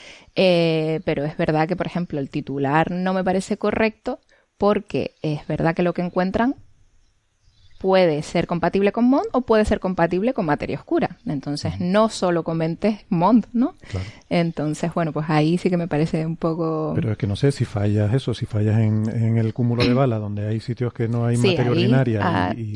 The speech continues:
Speaker 2: y, no sé.
Speaker 1: ujú.
Speaker 2: Otra cosa es que tú digas, que es lo que yo creo que se está diciendo, sí, bueno, puede que funcione, o sea, puede que esté presente a escalas de las galaxias, pero luego a escalas más grandes, entonces sí hay materia oscura. Y para la cosmología sí hay materia oscura. Entonces,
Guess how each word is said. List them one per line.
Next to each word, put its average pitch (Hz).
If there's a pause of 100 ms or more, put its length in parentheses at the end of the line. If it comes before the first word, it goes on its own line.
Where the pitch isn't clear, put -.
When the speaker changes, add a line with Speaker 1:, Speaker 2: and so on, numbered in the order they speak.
Speaker 2:
y, -
no 208
sé. 185
Speaker 1:
ujú. - (320)
Speaker 2:
Otra 127
cosa 151
es -
que 131
tú 131
digas, 147
que -
es 104
lo 117
que 113
yo 113
creo 117
que 110
se 113
está 127
diciendo, 127
sí, 131
bueno, 123 (400)
puede 139
que 139
funcione, 147
o -
sea, 120
puede 135
que 139
esté 135
presente 127
a 117
escalas 123
de 139
las 131
galaxias, 147 (360)
pero 117
luego 127
a 127
escalas 147
más 147
grandes, 160
entonces 147
sí 147
hay 139
materia 131
oscura. 104 (480)
Y 120
para 117
la 117
cosmología 120
sí 143
hay 135
materia 123
oscura. 110
Entonces, 143